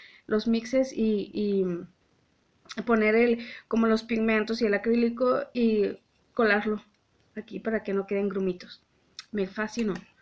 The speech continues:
y por eso me lo traje. Y ese me costó diez pesos. Y la cucharita esta me costó cinco, así que me compré dos.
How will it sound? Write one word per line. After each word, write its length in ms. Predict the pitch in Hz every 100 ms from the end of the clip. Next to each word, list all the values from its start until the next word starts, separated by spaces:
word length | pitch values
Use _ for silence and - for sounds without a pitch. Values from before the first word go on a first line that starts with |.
| - - -
y 80 |
por 140 | 220 202
eso 140 | 233
me 100 | 226
lo 60 | 190
traje. 400 | - 294 349 359 - - - _
Y 100 | 285
ese 140 | 294
me 140 | 349 339
costó 460 | 254 269 277 285
diez 260 | 254 262 262
pesos. 500 | 240 220 - - _ _ _ _ _ _ _ _ _ _ _ _ - - -
Y 80 | 254
la 160 | 247 247
cucharita 540 | 233 247 254 277 277
esta 240 | 277 277 294
me 100 | 269
costó 260 | 226 240
cinco, 280 | 233 294 285
así 120 | 269
que 80 | 214
me 80 | 214
compré 300 | 196 190 202
dos. 320 | - - -